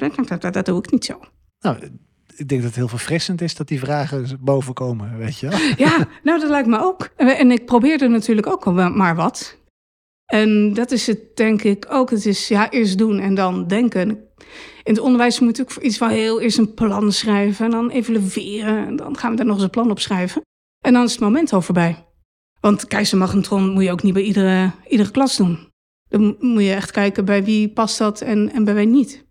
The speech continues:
Speaker 2: Het, het is, eh, ja, het is, het is afstemmen.
Speaker 1: Het, eh, het is
Speaker 2: Taal
Speaker 1: afstemmen.
Speaker 2: afstemmen, ja.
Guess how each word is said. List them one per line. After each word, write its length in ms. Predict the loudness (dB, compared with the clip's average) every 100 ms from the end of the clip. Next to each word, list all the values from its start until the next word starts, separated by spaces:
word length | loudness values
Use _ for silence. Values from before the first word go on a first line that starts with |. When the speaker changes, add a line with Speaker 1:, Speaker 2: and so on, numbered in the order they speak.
| _ _
Speaker 2:
Het, 180 | -12 -8
het 180 | -6 -4
is, 200 | -4 -4
eh, 420 | -4 -4 -8 -6
ja, 80 | -6
het 140 | -4
is, 80 | -6
het 120 | -4
is 180 | -6 -6
afstemmen. 680 | -10 -6 -2 -2 -2 -4 -8 -10 -2
Speaker 1:
Het, 180 | 0 2
eh, 160 | 2 2
het 140 | 0
is 120 | 0 2
Speaker 2:
Taal 80 |
Speaker 1:
afstemmen. 400 | 0 0 0 2 0
Speaker 2:
afstemmen, 220 | -2 -4
ja. 200 | -6